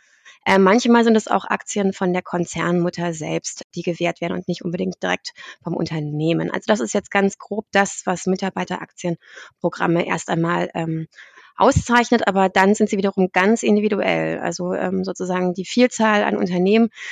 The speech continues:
deutschlandweit haben eben auch sehr unterschiedliche Konditionen, zu denen diese Mitarbeiteraktienprogramme gewährt werden.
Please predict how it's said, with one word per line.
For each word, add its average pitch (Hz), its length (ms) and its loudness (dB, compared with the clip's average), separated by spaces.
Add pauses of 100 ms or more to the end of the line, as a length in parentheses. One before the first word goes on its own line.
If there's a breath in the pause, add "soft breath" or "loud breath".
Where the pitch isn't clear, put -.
(280 loud breath)
deutschlandweit 196 680 0
haben 185 140 0
eben 190 200 -4
auch 175 120 -6
sehr 190 240 -2
unterschiedliche 190 640 -2
Konditionen, 190 640 0
zu 160 160 -10
denen 170 180 -6
diese 175 220 -6
Mitarbeiteraktienprogramme 175 1400 -6
gewährt 190 440 -2
werden. 160 380 -12